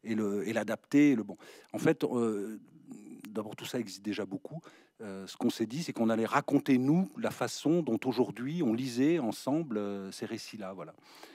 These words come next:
Donc, euh, effectivement, c'est une réinterprétation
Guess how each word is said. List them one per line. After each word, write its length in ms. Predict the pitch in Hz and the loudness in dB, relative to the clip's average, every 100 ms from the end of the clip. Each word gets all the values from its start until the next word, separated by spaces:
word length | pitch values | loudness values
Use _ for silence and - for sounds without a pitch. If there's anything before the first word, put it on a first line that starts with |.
| - - _ _ _ | -20 -20 _ _ _
Donc, 360 | 95 98 - 98 | 0 0 -2 -2
euh, 920 | 95 95 92 92 90 90 95 98 85 | -2 -2 -2 -4 -4 -4 -6 -6 -6
effectivement, 460 | - - - 127 | -8 -8 4 6
c'est 200 | 185 - | 6 2
une 100 | 107 | 0
réinterprétation 1120 | 107 147 143 - - 127 113 - - 135 185 | 6 6 6 2 0 2 0 -2 2 4 4